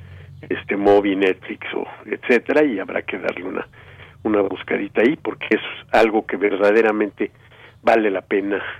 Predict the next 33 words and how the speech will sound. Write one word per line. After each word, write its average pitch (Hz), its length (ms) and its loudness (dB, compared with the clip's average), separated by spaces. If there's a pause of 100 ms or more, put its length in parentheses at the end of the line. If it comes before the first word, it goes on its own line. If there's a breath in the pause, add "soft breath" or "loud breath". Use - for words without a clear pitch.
(200)
este, 98 560 -10 (100)
repasar 117 600 2 (400 loud breath)
para 101 160 2
los 95 180 -4
que - 140 -8
tienen 123 400 0
mi 113 80 0
edad, 127 260 4 (680 soft breath)
o 123 180 4
ver 131 280 4 (340)
para 107 260 -2
los 95 180 -12
que - 140 -10
tienen 127 340 0
la 127 80 -2
tuya, 131 360 -2
que - 120 -12
no 101 180 -6
lo, 104 280 -2 (500 soft breath)
que 104 140 -4
no 107 140 0
la 110 120 2
vieron 101 380 0
en 85 160 -8
este, - 640 -12
en - 100 -8
su - 120 -8
momento. 90 500 -4 (1000 loud breath)
Pero 175 260 8
entonces 190 460 2
me 175 140 0
preguntaba 160 680 0
yo, 233 220 -2